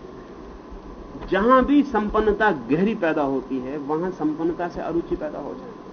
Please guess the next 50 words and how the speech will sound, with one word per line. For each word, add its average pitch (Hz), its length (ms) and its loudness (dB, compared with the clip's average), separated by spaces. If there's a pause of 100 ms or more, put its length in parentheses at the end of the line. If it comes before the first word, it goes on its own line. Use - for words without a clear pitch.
(420)
असल 190 220 0
में 226 160 4
कोई 185 220 6
भी 190 140 0
चीज, 180 220 -2
मनुष्य 196 400 4
के 165 140 0
मन 139 220 4
के 175 180 2
बड़े 139 300 -2
अद्भुत 135 280 -6
नियम 170 260 8
है। 196 200 4
एक 196 260 6
नियम 190 340 4
यह 175 180 2
है - 380 -8 (300)
कि 175 80 4
हर 185 380 2
चीज 262 420 4
का 151 100 -4
स्वाद 156 400 0
हमें 165 200 2
उबा 147 300 4
देता 123 220 -2
है। - 100 -14 (1800)
गरीब 254 320 8
आदमी 226 340 6
अमीर 247 360 8
होने 247 240 6
की 202 120 -2
कोशिश 185 360 2
में 185 80 2
लग 160 200 2
जाता 180 280 0
है, 226 100 6
एक 240 180 2
दफा 226 240 4
आप 202 200 6
अमीर 220 200 6
हो 196 140 6
जाएं, 226 180 8
आप 196 200 6
गरीब 180 240 4
होने 175 200 6
की 170 100 2
कोशिश 151 320 -2
में 156 100 4
लग 131 140 -2
जाएंगे। 107 360 -10